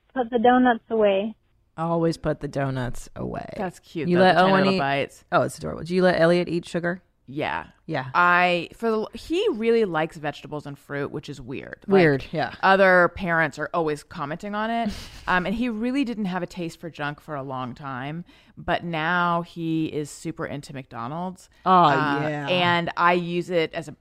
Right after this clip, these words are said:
Speaker 3: like, I'm not, I, I remember the first time I tried to bribe him. I tri-, was trying to bribe him to take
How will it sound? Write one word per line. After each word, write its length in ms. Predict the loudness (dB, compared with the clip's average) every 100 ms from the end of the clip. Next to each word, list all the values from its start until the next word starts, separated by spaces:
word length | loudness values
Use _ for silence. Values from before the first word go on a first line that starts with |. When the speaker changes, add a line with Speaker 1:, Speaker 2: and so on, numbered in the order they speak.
| -12
Speaker 3:
like, 100 | -2
I'm 200 | 0 2
not, 280 | 2 2 0
I, 360 | 0 2 0 -4 _ _ _
I 100 | -2
remember 240 | 0 -2 -4
the 80 | -6
first 300 | -4 -6 -4
time 200 | -4 -4
I 40 |
tried 300 | -4 -6 -6
to 40 | -6
bribe 320 | -2 -2 -2
him. 380 | -4 -6 -6 -4 -4
I 80 | -4
tri-, 240 | 0 2
was 100 | 2
trying 180 | 2 -2
to 40 | 0
bribe 240 | 2 0
him 80 | -2
to 60 |
take 380 | -10 -10 -10 -10